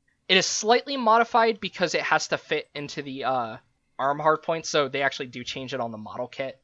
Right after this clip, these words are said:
into being, like, its own thing. Um, like, it, it, 'cause it goes onto the shield hardpoint.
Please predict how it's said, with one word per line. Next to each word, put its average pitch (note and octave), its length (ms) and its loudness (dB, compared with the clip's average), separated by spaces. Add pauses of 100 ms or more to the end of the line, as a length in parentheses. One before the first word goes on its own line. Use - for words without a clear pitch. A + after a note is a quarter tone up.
into C3+ 200 -14
being, B2+ 220 -14
like, B2+ 300 -10
its C3+ 160 -10
own C3+ 160 -6
thing. D3+ 340 -6 (720)
Um, B2 400 6 (540)
like, B2+ 260 -4
it, - 100 -18
it, C3+ 360 -4 (160)
'cause C3+ 140 -6
it B2 60 -8
goes B2 160 -4
onto A#2+ 200 -8
the A2 60 -10
shield B2 260 -6
hardpoint. C#3 440 -4